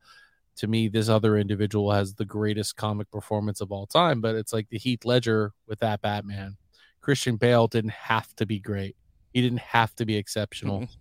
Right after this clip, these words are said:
Speaker 1: because Heath Ledger was in that movie and he carried that thing. Even d-, despite the fantastic performances that were already in the movie, he carried that thing. And
Speaker 2: Yeah.
Speaker 1: Jonathan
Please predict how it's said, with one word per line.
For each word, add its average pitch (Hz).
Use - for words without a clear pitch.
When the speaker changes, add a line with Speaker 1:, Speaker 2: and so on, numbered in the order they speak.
Speaker 1:
because -
Heath 117
Ledger 113
was 104
in 101
that 101
movie 101
and 110
he 127
carried 113
that 107
thing. 104
Even 170
d-, 185
despite 185
the 151
fantastic 135
performances 120
that 107
were 110
already 123
in 104
the 104
movie, 104
he 127
carried 110
that 98
thing. 101
And 113
Speaker 2:
Yeah. 123
Speaker 1:
Jonathan 117